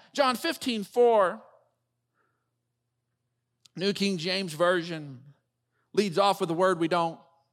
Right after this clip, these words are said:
use a lot. It's a beautiful, weighty word. It's the word abide. And of course, we understand abide means to live, to, to dwell.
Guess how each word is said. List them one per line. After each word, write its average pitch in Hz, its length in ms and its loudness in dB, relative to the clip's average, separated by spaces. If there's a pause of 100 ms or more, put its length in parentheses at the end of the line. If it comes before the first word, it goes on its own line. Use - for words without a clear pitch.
(120)
use 160 260 -6
a 135 80 0
lot. 120 340 -4 (2250)
It's 147 180 -8
a 143 40 -8
beautiful, 151 600 -4
weighty 143 360 -2
word. 123 420 -2
It's - 420 -14 (360)
the 123 60 -10
word 139 160 -2
abide. 104 640 -6 (1500)
And - 100 -18
of 120 60 -18
course, 147 260 -4
we 143 180 -4
understand 139 400 -6
abide 131 460 -4
means 113 460 -10
to 117 100 -12
live, 101 420 -10
to, 95 200 -10
to - 160 -12
dwell. 117 880 -8